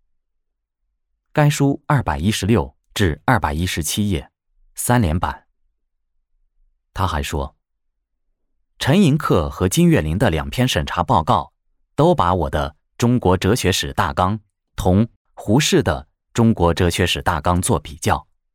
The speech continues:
这是因为在当时，这一类的书只有这两部。在历史发展的过程中，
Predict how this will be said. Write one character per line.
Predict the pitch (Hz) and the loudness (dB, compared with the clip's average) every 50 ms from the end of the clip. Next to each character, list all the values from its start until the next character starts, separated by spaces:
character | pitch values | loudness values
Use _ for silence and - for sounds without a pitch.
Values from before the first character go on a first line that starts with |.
| _ _ _ _ _ _ _ _ _ _ _ _ _ _ _ | _ _ _ _ _ _ _ _ _ _ _ _ _ _ _
这 | - - 208 | -2 0 0
是 | 170 147 139 | 0 2 2
因 | 120 127 131 | 2 2 4
为 | 123 92 71 67 - _ | 2 2 0 -4 -8 _
在 | - - 127 92 | -2 0 0 2
当 | 73 127 139 143 | 4 4 4 2
时， | - - - 73 73 85 90 - _ _ _ _ _ _ _ _ _ _ _ _ | 0 -2 -4 -4 -4 -4 -6 -6 _ _ _ _ _ _ _ _ _ _ _ _
这 | _ - 220 202 | _ 0 2 2
一 | 139 104 | 2 2
类 | 107 110 104 90 | 2 2 2 0
的 | 85 78 | -2 -4
书 | - - 101 95 98 104 - _ _ _ _ _ _ _ | -4 -2 0 0 0 -2 -6 _ _ _ _ _ _ _
只 | - - 90 113 | -6 -2 0 2
有 | 175 175 101 71 - - | 2 2 0 -2 -4 -2
这 | - 123 98 | 0 0 0
两 | 76 73 - - - | 0 -2 -6 -8 -4
部。 | - 107 76 - _ _ _ _ _ _ _ _ _ _ _ _ _ _ _ _ _ _ _ _ _ _ _ _ _ _ | -2 -2 -2 -4 _ _ _ _ _ _ _ _ _ _ _ _ _ _ _ _ _ _ _ _ _ _ _ _ _ _
在 | - 147 147 139 | 0 2 2 4
历 | 139 165 170 143 | 4 4 2 2
史 | - 113 101 | 2 0 0
发 | 98 - 143 143 | 2 2 2 2
展 | 127 104 80 | 2 0 0
的 | 78 | 0
过 | 80 - 135 95 | 0 2 0 0
程 | - - 82 78 | 0 -4 -4 -2
中， | - 101 101 92 | 0 0 0 0